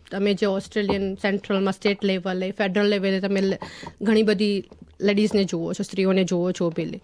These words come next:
તો as a migrant હું કેમ ના ઊભી રહી શકું? બરાબર છે. અને જેવું મેં તમને પહેલાં બી કીધું કે મને કમ્યુનિટી સર્વિસમાં બહુ જ રસ છે, તો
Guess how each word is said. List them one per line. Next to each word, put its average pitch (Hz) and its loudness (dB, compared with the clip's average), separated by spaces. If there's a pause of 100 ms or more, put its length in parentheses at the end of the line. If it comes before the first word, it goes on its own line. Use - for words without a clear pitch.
(240)
તો 233 2
as 208 4
a - 2
migrant 202 0 (600)
હું 240 4
કેમ 240 2
ના 202 4
ઊભી 175 2
રહી 160 -6
શકું? - -14 (320)
બરાબર 196 0
છે. 214 0
અને 214 4
જેવું 220 4
મેં 208 2
તમને 208 2
પહેલાં 202 2
બી 208 2
કીધું 185 -2
કે 196 -2
મને 202 0
કમ્યુનિટી 202 2
સર્વિસમાં 190 0 (180)
બહુ 226 4
જ - -2
રસ 190 -2
છે, 180 0 (160)
તો 247 4